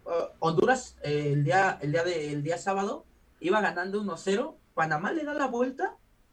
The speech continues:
y le dan la vuelta, Honduras ganó tres por dos el, el encuentro,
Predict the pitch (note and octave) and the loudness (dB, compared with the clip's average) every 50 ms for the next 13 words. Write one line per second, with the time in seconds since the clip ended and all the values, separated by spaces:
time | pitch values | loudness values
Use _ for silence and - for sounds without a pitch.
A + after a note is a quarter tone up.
0 | _ _ _ _ _ _ _ F3+ F3 F3 F3 G#3 C4 D4 D4 C4 C4 D4 D#4 C#4+ | _ _ _ _ _ _ _ -2 0 2 2 2 2 0 0 0 0 0 -2 0
1 | D4 C#4+ B3+ A#3+ A3+ A3 A3 G#3+ C4+ D4 C#4+ C4 B3 B3 A#3+ B3+ B3+ - B3 C4 | 0 2 2 2 2 0 -2 -2 0 -2 -2 -2 -2 -2 -2 -4 -6 -6 -6 -8
2 | C4 - - - - A#3 B3 B3 A#3+ A#3+ B3 A#3 G#3 F#3+ F3 F3 - _ _ _ | -8 -6 -6 -4 0 2 2 2 4 2 2 4 4 2 2 0 -4 _ _ _
3 | _ _ _ _ _ - D#3+ E3+ E3 E3 D#3+ - G3 A#3+ B3 B3 - B3+ C#4+ E4+ | _ _ _ _ _ -4 -2 -2 -2 -2 2 2 4 4 4 2 2 0 -2 -2
4 | F4 - | -4 -6